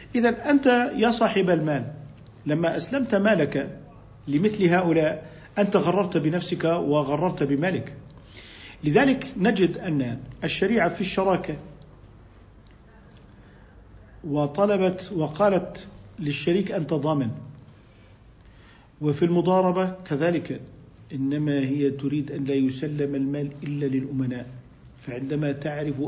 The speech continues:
أن ضمانك هو أمانة الشخص وليس ما تكتبه من شيكات أو ما يكتبه لك من ضمانات، فعندئذ أنت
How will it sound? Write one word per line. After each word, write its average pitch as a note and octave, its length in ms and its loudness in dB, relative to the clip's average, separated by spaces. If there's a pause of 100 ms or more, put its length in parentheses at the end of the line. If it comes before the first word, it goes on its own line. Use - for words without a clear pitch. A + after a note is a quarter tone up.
(120)
أن C#3 260 -2 (600)
ضمانك E3 580 2
هو D3+ 320 2
أمانة G3 640 6 (200)
الشخص D#3 540 -2 (360)
وليس A3 420 8
ما A3+ 220 10
تكتبه A3 640 10
من G3 180 8
شيكات E3+ 800 6 (1040)
أو D#3 100 6
ما E3+ 120 6
يكتبه F#3+ 500 8
لك G3 240 8
من F#3 280 6
ضمانات، F3 760 6 (760)
فعندئذ D#3 640 0 (180)
أنت D3+ 500 -2